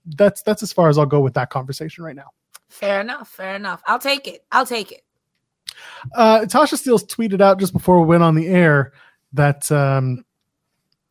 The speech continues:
Speaker 1: what did she say again? Something about, uh, "Oh, I don't know. That's a wrap." And, and n-, and she made a N X T reference talking about next.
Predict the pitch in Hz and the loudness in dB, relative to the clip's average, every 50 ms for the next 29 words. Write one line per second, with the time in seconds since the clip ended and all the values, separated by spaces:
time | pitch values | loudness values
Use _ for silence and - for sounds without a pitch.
0 | - - 151 147 185 208 - - 220 208 - 214 208 214 214 214 220 220 214 214 | -16 -10 -8 -6 -6 -6 -6 -6 -6 -8 -6 -6 -6 -6 -6 -8 -8 -8 -8 -8
1 | 185 - - 175 165 - 175 170 160 156 160 151 151 - - - 156 151 147 147 | -10 -8 -6 -6 -6 -4 -4 -4 -2 0 0 -2 -2 -4 -2 0 0 2 2 2
2 | 151 151 175 175 165 156 147 151 160 156 143 131 127 131 131 139 143 135 - - | 0 0 2 2 2 4 4 2 2 2 2 2 0 0 0 0 -2 -2 -6 -16
3 | _ _ _ _ _ _ _ _ _ _ - 190 131 160 156 143 - 151 127 131 | _ _ _ _ _ _ _ _ _ _ -10 -4 0 0 0 2 0 -2 0 0
4 | 143 143 147 147 147 147 - 151 135 127 135 143 - 151 139 127 123 - _ _ | 0 2 2 2 2 2 0 0 0 0 -2 -2 -2 -2 -2 -2 -4 -6 _ _
5 | _ _ _ _ - 135 127 123 135 135 135 151 143 - 202 180 170 - - 160 | _ _ _ _ -6 -4 0 4 4 6 4 4 2 0 -6 -6 -6 -2 2 4
6 | 175 175 165 143 139 - - - - _ _ _ - 220 165 160 165 160 156 151 | 4 6 4 4 2 -2 -6 -20 -20 _ _ _ 0 2 4 4 4 4 2 0
7 | - - - - 175 165 165 165 160 170 165 156 147 - 170 165 156 139 - - | -2 -6 -4 0 2 2 4 4 4 2 2 0 0 -2 -4 -4 -4 -6 -8 -16
8 | - _ - 160 147 143 147 147 139 139 139 139 165 151 131 127 123 120 135 139 | -16 _ -6 -4 -4 -4 -2 -2 -2 -2 -4 -4 -4 -2 -2 -2 -2 0 0 -2
9 | 143 - - - - - - - - - | -2 -4 -8 -16 -16 -16 -14 -16 -16 -18